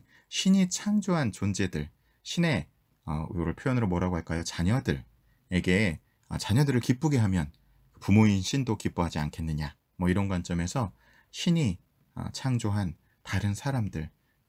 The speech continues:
또 우리가 주변에서 만나게 되는 도움이 필요한 사람들을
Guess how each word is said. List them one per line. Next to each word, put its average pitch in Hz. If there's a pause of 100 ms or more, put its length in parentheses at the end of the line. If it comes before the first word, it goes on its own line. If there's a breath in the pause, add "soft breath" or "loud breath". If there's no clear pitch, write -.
또 110 (160)
우리가 90
주변에서 90
만나게 85
되는 90
도움이 101
필요한 156
사람들을 131